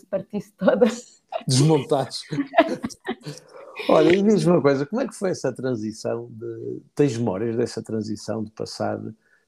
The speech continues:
Speaker 2: sair de um sítio tão quente, t-, tão livre, não era? Em que,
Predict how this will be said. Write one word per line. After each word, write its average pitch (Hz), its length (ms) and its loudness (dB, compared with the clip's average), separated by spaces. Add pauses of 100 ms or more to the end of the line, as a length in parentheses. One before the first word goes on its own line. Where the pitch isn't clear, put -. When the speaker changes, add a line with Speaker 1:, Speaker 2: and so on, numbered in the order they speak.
Speaker 2:
sair 120 300 0
de 110 80 -4
um 110 100 -2
sítio 110 640 -8
tão 110 160 -2
quente, 110 560 -6
t-, - 140 -16 (100)
tão 113 200 2
livre, 110 320 2
não 95 140 0
era? 104 200 4
Em 104 120 -6 (140)
que, 110 360 -6